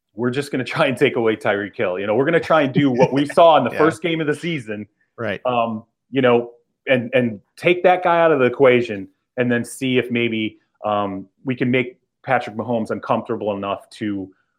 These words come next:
Speaker 1: force some things occasionally. I mean, when we've seen the mistakes he's made, you know, they're mistakes of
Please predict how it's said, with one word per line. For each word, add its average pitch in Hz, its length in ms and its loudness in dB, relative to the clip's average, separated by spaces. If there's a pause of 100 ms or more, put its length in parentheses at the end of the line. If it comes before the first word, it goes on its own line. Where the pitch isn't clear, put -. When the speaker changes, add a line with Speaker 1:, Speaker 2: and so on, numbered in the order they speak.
(140)
Speaker 1:
force 151 360 0
some 101 160 -8
things - 520 -12
occasionally. 107 440 -4
I - 20 0
mean, 165 160 -2
when 170 120 0
we've 165 160 -2
seen 175 200 -2
the 156 60 0
mistakes 147 400 -2
he's 110 160 -10
made, 113 340 -4
you 214 80 -6
know, 151 140 2
they're 165 100 0
mistakes 151 540 -2
of 123 260 2